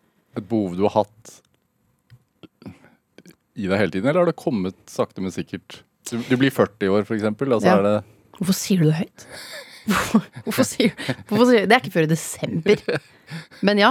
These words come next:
Speaker 2: jeg, la meg nyte de siste, de siste månedene i dette, i trettiårene. Men, eh, nei, men, eh, jeg tror jo også at jeg har skaffet meg det fordi jeg har en <laughs> egenskap som er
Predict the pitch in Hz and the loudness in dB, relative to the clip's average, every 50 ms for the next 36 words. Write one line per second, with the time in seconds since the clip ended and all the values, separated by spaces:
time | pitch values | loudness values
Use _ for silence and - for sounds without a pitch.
0 | 269 - _ _ _ _ _ _ _ 208 214 208 202 208 202 208 220 226 233 226 | 2 0 _ _ _ _ _ _ _ 4 4 4 4 4 6 6 6 6 6 6
1 | 196 165 - - 185 214 214 202 - - 196 175 - - - 180 208 190 - - | 4 4 2 0 0 2 2 0 -2 -2 -6 -6 -6 -8 0 2 4 4 4 0
2 | - - - - - - - - 220 226 208 185 196 190 196 190 175 151 135 - | -6 -14 -14 -16 -16 -10 0 2 4 4 4 4 4 4 6 6 4 4 2 0
3 | - 170 185 190 185 180 170 165 165 - 165 160 160 156 156 156 156 151 151 - | 0 0 2 2 2 2 2 0 2 2 2 2 4 2 2 2 0 -2 -2 0
4 | - 165 156 - 160 151 - 151 147 175 214 226 - - - - - - - 233 | 0 0 2 0 0 2 2 0 0 0 -2 -4 -6 -12 -18 -18 -18 -4 0 2
5 | 240 254 254 254 254 247 240 - - 226 247 262 262 262 262 254 254 247 247 240 | 2 4 2 2 2 2 0 0 0 2 2 2 2 2 0 0 0 0 0 0
6 | 240 233 233 233 233 226 220 220 214 - - 220 214 - 247 254 247 226 - 208 | -2 -2 -2 -4 -4 -2 -2 -4 -4 -2 -2 -2 0 2 4 4 4 4 2 0
7 | 190 202 196 196 - - 214 - 175 - 160 151 151 170 170 - 208 185 190 208 | 0 0 0 0 0 0 -2 -2 -2 -4 -2 0 0 0 2 2 2 2 4 4
8 | 240 269 214 190 - - - 208 202 185 170 180 190 208 208 - - 247 214 214 | 4 4 4 0 -4 -4 -2 2 4 6 6 6 4 2 -2 0 2 4 4 4
9 | 175 156 165 165 - - 185 190 - - - 208 202 185 175 180 180 | 4 2 0 -2 -2 -2 -4 -4 -4 -6 -4 0 2 4 4 2 2